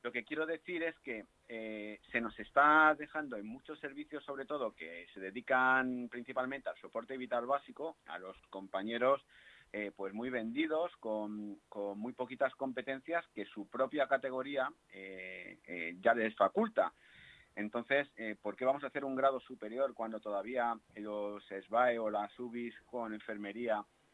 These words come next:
eh, están una falta de protocolos, eh, bien estructurados en todas las comunidades autónomas, que sea a nivel estatal? Mm, yo creo que es meternos en, en unas competencias, eh, rollo paramédico y, mm,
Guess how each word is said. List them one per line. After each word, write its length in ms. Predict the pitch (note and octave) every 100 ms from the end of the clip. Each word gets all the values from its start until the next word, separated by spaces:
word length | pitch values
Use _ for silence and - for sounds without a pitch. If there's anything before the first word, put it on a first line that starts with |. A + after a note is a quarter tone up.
| _ _ _
eh, 560 | A2+ A2 G#2+ G#2 G2+ F#2+
están 440 | G#2 G2+ - G#2+ G#2+
una 140 | G2
falta 280 | - G#2+ G#2+
de 100 | G#2
protocolos, 800 | - G2+ F#2+ G#2+ G#2 G#2 G2+ G2+ -
eh, 260 | G2 G2 G2
bien 360 | G2+ G2+ G2+
estructurados 760 | G2 - G2+ - G#2 G#2 G2+ -
en 140 | F#2+
todas 200 | F#2+ G#2
las 100 | F#2+
comunidades 320 | - G2+ G2 F2+
autónomas, 540 | F2+ A2+ A2+ A2 G#2+
que 120 | -
sea 140 | - G#2+
a 20 |
nivel 240 | G2+ G2+ G2
estatal? 640 | - D#2+ - A2+ G#2+ G#2+ _ - - - _ -
Mm, 260 | A2+ A2 A2 - E2
yo 140 | A#2+ C3+
creo 160 | D#3
que 80 | D#3+
es 80 | D3
meternos 560 | D3 D3+ D3+ D#3+ D#3 -
en, 400 | C3+ B2+ B2 B2
en 160 | A#2+ A#2
unas 180 | D#3 D#3+
competencias, 840 | D3+ D3 C#3 D#3 D3 - A#2 G#2 _
eh, 640 | G#2+ G#2 G#2+ G#2 G#2 G#2 G#2
rollo 400 | A#2 C3+ C#3+ D3+
paramédico 920 | D3 C#3 C#3 D3 D3 B2 G#2 G2 F2+ _
y, 720 | G2+ G2 G2+ G2 G2 G2 G2 -
mm, 160 | A#3+